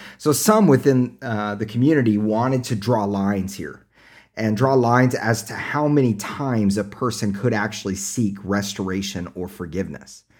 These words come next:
Some argued you could only do it four times. There were other people that said if you're a repeat offender of the same thing, then you can't be forgiven at all.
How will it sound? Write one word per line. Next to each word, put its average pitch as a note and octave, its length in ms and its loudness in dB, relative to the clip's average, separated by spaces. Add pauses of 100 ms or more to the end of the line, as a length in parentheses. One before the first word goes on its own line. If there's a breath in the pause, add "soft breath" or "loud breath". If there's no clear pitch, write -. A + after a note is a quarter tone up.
(320 loud breath)
Some E3 320 2
argued B2+ 400 0
you B2 80 0
could G#2+ 100 -4
only B2 200 0
do G#2 100 -2
it - 80 -8
four A2+ 280 -4
times. B2 680 -2
There G#2 100 -2
were G2 160 -4
other C3+ 160 4
people A#2 240 -2
that G2+ 140 -2
said G#2 340 0
if G2+ 220 -4
you're B2 160 0
a - 20 0
repeat G2 580 -6
offender A#2+ 560 0
of G2 100 -2
the G2 80 -4
same G2 340 -2
thing, E3 640 -2 (260 loud breath)
then A2+ 120 4
you A#2+ 120 4
can't A#2+ 280 -2
be G2 120 0
forgiven F#2 720 -4
at G2 160 -8
all. - 500 -6